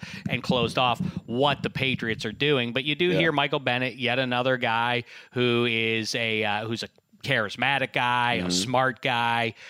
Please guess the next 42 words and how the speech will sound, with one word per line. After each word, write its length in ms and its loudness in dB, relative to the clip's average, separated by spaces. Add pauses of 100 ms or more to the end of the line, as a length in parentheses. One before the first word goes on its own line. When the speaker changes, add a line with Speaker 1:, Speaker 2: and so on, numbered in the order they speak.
(260)
Speaker 1:
um, 420 0
who's 220 -2
been 240 0
around 480 0
a 40 -4
bunch 300 0
of 80 -4
different 260 -2
cultures, 500 -2
and 280 -4
his, 340 -2
and 220 0
the 80 2
early 280 4
returns 460 2
are, 300 4 (320)
man, 160 2
I 80 2
like, 340 0
Speaker 2:
<clears throat> 300 -10
Speaker 1:
Bill 140 2
Belichick 480 -2
treats 280 -6
me 120 -6
like 200 -4
a 40 -4
human 340 -6
being. 400 -2 (160)
Speaker 2:
Yep. 160 -4
Speaker 1:
This, 220 0
this, 360 0 (560)
I 120 0
feel 240 2
like 180 2
it's 180 -2
now 320 2
been 220 0
relegated 720 0
to, 260 0 (120)
to, 160 -2 (140)
to 140 -4
some, 640 0